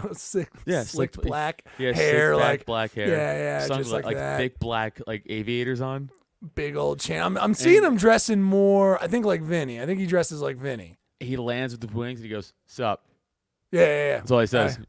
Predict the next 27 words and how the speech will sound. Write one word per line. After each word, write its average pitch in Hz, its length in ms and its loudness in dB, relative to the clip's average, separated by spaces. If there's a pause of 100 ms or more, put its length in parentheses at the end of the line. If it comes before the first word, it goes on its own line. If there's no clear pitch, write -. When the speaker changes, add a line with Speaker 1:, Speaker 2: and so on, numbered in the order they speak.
Speaker 2:
He 107 80 -10
goes, 110 140 0
"Sup." 107 280 -2 (300)
Speaker 1:
How 151 80 -12
you 139 100 -4
doing? 139 260 -8 (480)
Speaker 2:
<laughs> - 1200 -2 (540)
Speaker 1:
What's 165 140 -6
going 165 220 0
on 170 180 0
with - 200 -2
ya? 127 140 -4 (360)
Speaker 2:
And 143 120 -4
then 139 80 -2
he 147 80 0
does, 131 200 0
he 127 140 -6
just 120 120 -6
raises 120 360 -2
his 110 120 0
shirt 117 300 0
to 110 60 -6
show 107 200 0
his 104 100 0
abs. 113 460 2
<laughs> - 40 -20 (460)
Speaker 1:
Yeah. 131 140 -4